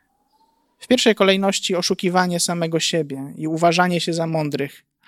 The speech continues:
To nie jest dobry pomysł, bo w porównaniu do Boga, niestety, ale zarówno Koryntianie, jak i my,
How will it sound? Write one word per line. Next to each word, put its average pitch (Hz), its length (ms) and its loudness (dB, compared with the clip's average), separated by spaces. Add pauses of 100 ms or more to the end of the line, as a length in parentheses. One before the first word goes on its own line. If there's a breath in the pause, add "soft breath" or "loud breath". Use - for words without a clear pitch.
(840 loud breath)
To 196 100 6
nie 220 160 8
jest 160 200 2
dobry 165 280 4
pomysł, 180 400 2
bo 180 320 2
w - 100 -14
porównaniu 185 440 4
do 180 140 4
Boga, 170 500 0 (560)
niestety, 175 540 2
ale 156 140 0
zarówno 185 360 4
Koryntianie, 180 580 2
jak 170 240 0
i 180 60 -2
my, 156 280 2